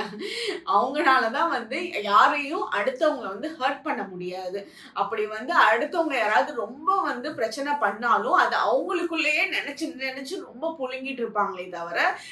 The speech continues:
அதை போய் வந்து, அ, காட்டவும் மாட்டாங்க, பெருசா ஷேர் பண்ணவும் மாட்டாங்க. தேவையில்லாம இவங்களோட மைண்டும் ஹெல்த்தையும் கெடுத்துக்குவாங்க. So அதனால வந்து இது நல்ல ஒரு குவாலிட்டிஸை கொடுக்குற ஒரு விஷயம்தான். இருந்தாலும் இவ்ளோ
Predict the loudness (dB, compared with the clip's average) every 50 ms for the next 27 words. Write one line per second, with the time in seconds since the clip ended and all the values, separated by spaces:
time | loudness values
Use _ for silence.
0 | -6 0 2 4 4 4 2 4 4 4 4 4 0 -2 -2 -4 -4 0 0 2
1 | 4 4 4 4 2 0 4 6 8 8 8 6 4 0 -2 -2 -4 -2 2 2
2 | 2 2 2 0 0 0 0 -2 -2 -2 -2 -2 -4 -8 -16 -20 _ -2 0 0
3 | 2 2 2 0 2 4 6 8 8 8 6 6 4 2 2 2 0 0 -2 -2
4 | 0 2 2 2 2 0 0 -2 0 2 2 2 2 2 2 2 2 2 2 0
5 | 0 0 0 0 0 0 -2 -4 -6 -6 -6 -6 -6 -4 2 4 4 4 6 4
6 | 4 2 2 0 -2 -2 -4 -4 -6 -8 -10 -10 -8 -6 -2 -2 -2 -2 -2 -4
7 | -6 -6 -6 -6 -6 -4 -4 -4 -4 -4 -6 -10 -10 -10 -10 -10 -8 -8 -10 -10
8 | -12 -12 -14 -18 -20 -20 -20 _ -6 -4 -2 0 0 0 0 0 0 2 2 4
9 | 4 4 4 2 2 -2 -4 -4 -2 -2 -2 -2 -4 -8 -16 _ _ _ _ _
10 | -12 -8 -6 -4 -4 -2 -2 -2 -2 -2 -2 0 4 4 4 6 6 4 2 2
11 | 2 2 4 4 4 4 2 -2 -4 -4 -4 -4 -2 -4 -4 -4 -2 0 0 2
12 | 4 4 4 4 2 0 -4 -4 -6 -6 -6 -6 -6 -2 2 2 2 2 2 -2
13 | -8 -14 -10 -8 -8 -6 0 2 4 4 4 4 2 0 -2 -2 -4 -8 -6 0
14 | 2 4